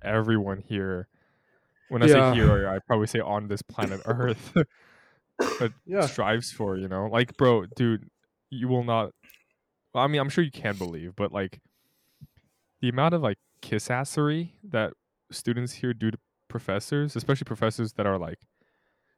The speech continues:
Speaker 1: full professors or professors that would have, like, a really nice name on recommendation letters,
Speaker 2: Yeah.
Speaker 1: It is disgusting. Like, whew.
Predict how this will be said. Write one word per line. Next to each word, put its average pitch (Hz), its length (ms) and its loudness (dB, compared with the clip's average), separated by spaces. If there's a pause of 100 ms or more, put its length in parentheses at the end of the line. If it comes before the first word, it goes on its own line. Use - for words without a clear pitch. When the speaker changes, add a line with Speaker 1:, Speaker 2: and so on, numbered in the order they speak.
(260)
Speaker 1:
full 123 240 2
professors 113 580 -4
or 98 260 -4
professors 110 400 -6
that 98 160 -4
would 98 280 -6
have, 98 180 -6
like, 90 180 -10
a 107 60 -6
really 113 460 -2
nice 104 320 -6
name 104 180 -4
on 101 100 -6
recommendation 98 640 -8
letters, 139 460 -6 (680)
Speaker 2:
Yeah. 123 180 -2
Speaker 1:
It 117 80 0
is 110 480 -4
disgusting. - 1400 -6
Like, 78 240 -10 (100)
whew. 302 360 6